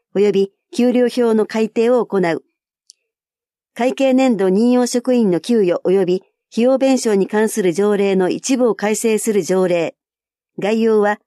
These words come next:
会計年度任用職員に勤勉手当を支給することとするほか、令和五年度における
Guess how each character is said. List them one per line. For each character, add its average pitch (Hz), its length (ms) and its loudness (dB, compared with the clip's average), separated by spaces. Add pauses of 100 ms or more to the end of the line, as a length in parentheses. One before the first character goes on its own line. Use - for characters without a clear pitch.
(500)
会 247 200 -2
計 254 200 0
年 247 240 2
度 190 100 0
任 214 240 2
用 240 140 2
職 226 260 -2
員 208 240 2
に 175 160 0 (380)
勤 247 180 0
勉 247 220 0
手 240 180 0
当 202 140 -2
を 190 40 -2
支 - 120 -6
給 233 160 0
す 233 120 -4
る 233 120 -2
こ 240 100 -2
と 233 100 0
と 214 120 -4
す 190 160 -4
る 190 80 -4
ほ 180 120 -10
か、 170 200 -8 (500)
令 262 200 2
和 226 140 0
五 190 120 0
年 233 180 2
度 208 100 0
に 185 140 2
お 175 40 -2
け 196 140 -2
る 180 180 -2